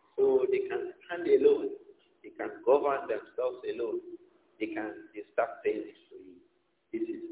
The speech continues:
Zakhrafatul Fitan. Those are designs. They are designing and saying to you so that it will attract you into that business. The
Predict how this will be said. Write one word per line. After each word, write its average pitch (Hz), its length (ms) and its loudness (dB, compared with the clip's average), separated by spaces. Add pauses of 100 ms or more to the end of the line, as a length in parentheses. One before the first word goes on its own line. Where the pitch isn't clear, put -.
(140)
Zakhrafatul - 720 -6 (160)
Fitan. - 300 -8 (3250)
Those 339 260 2
are 120 140 2 (100)
designs. 104 680 -6 (580)
They - 160 -20
are 90 140 -20 (180)
designing 98 640 -8 (640)
and - 160 -20 (100)
saying 113 300 0
to 339 80 -2
you - 420 -4 (720)
so 151 140 -6
that 104 240 0
it - 100 -14 (120)
will 165 100 -8
attract 104 580 -4 (140)
you 113 180 -20
into - 340 -12
that 98 220 -2
business. - 160 -20 (2000)
The - 80 -6